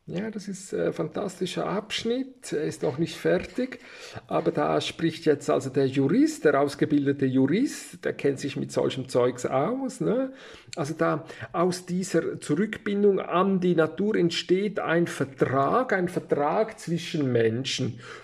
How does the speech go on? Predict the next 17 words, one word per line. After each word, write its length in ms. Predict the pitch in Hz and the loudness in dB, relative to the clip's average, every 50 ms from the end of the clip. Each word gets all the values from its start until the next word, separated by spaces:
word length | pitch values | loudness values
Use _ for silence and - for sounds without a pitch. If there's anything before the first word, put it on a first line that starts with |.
| - _ - | -8 _ 4
Du 220 | 196 202 208 226 | 6 6 6 6
bist 380 | 220 240 226 214 - - - - | 4 4 2 2 0 -2 0 4
so 180 | 214 202 202 - | 6 6 6 6
ein 300 | 175 180 185 196 180 - | 4 4 2 2 0 0
Körper, 540 | - - 175 185 190 185 - - - 208 202 - - - - - - - | 2 4 4 4 4 2 2 2 2 2 2 2 -6 -16 -14 -14 -4 2
ich 380 | 175 180 208 208 208 - - | 4 4 4 4 2 -2 0
bin 180 | 226 208 208 180 | 0 2 2 2
so 240 | - 196 196 196 180 | 6 6 6 6 6
ein 300 | 175 170 190 196 196 - | 6 4 4 2 0 -2
Körper, 520 | - 170 165 170 180 180 - - 190 - | 2 4 6 6 6 4 2 2 4 6
oder 300 | 151 147 143 147 143 143 | 6 6 4 2 0 -2
wie 80 | 151 156 | -2 -2
ich, 160 | 143 - - | -2 0 2
ähm, 440 | - 156 147 147 143 147 - - 127 | 4 4 4 4 4 2 0 2 2
heute 500 | 139 143 160 165 160 - 160 156 156 156 | 4 4 4 4 2 2 2 2 2 2
getwittert 640 | - 139 139 - 147 160 160 - - 139 - - - | 0 -2 -4 -2 -2 -2 -2 0 -2 -2 -2 -2 -2
habe, 320 | 156 156 151 147 147 135 | 0 2 2 4 2 0